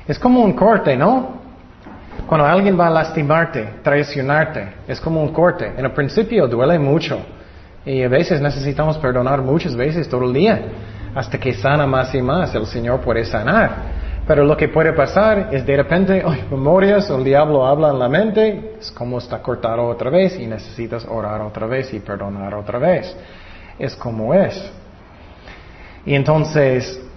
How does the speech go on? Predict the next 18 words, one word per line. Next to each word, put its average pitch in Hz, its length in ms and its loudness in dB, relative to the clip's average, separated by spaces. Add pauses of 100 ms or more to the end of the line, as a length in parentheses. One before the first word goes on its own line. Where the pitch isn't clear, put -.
(260)
um, 120 420 -2 (340)
e-, 139 300 -2
en 127 60 0
este 175 260 2
instante, 139 800 0
la 127 180 -4
coraza 143 460 2
de 117 140 -2
justicia 127 800 -4
es 123 360 -8
bien 151 380 2
importante, 117 720 -2 (300)
bien 151 420 2
importante. 113 680 -2 (480)
¿Estoy 156 800 0
obedeciendo 135 840 -2
a 123 80 0
Dios? 160 680 0